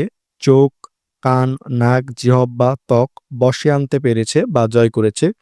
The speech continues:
এটি বহুব্রীহি সমাসের একটি উদাহরণ। সূর্য শব্দের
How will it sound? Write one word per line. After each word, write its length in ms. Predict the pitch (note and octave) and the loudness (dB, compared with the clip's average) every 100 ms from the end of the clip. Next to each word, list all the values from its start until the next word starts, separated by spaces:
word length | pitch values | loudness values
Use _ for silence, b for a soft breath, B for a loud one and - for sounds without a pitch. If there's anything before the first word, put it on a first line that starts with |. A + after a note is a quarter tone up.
| b b - | b b -6
এটি 180 | B2+ C3+ | -2 0
বহুব্রীহি 680 | A#2+ B2+ C#3+ D3+ - C#3+ D#3+ F3 | 2 2 2 0 0 2 2 0
সমাসের 500 | - C3 B2+ C3 B2+ - | -2 0 0 0 -2 -4
একটি 280 | A#2+ - A#2+ | -8 -6 -6
উদাহরণ। 460 | B2+ B2 G2+ G#2 G#2 D3 _ _ _ _ _ _ _ _ _ _ _ _ _ _ _ _ _ _ _ _ _ _ _ _ _ _ _ _ _ - | -2 0 0 -4 -8 -12 _ _ _ _ _ _ _ _ _ _ _ _ _ _ _ _ _ _ _ _ _ _ _ _ _ _ _ _ _ -20
সূর্য 400 | - E3 D#3+ D#3+ F3 | 2 4 4 4 4
শব্দের 460 | - D#3+ D3+ D#3 | 4 0 0 -2